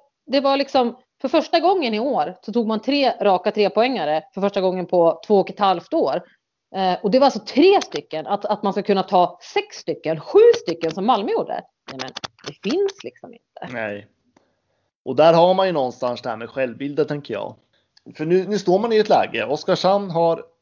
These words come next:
Speaker 2: och Brynäs I F har spelat lika många omgångar. Oskarshamn har tre poäng mer och mycket bättre målskillnad.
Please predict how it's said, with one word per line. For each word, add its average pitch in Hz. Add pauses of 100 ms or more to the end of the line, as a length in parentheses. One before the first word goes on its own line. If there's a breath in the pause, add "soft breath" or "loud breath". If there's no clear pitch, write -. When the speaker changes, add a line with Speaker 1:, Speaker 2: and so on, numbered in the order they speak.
(340)
Speaker 2:
och 160
Brynäs 147
I 135
F 127
har 123
spelat 117
lika 147
många 113
omgångar. 123
Oskarshamn 120 (140)
har 113
tre 117
poäng 117
mer 202
och 175
mycket 139
bättre -
målskillnad. 117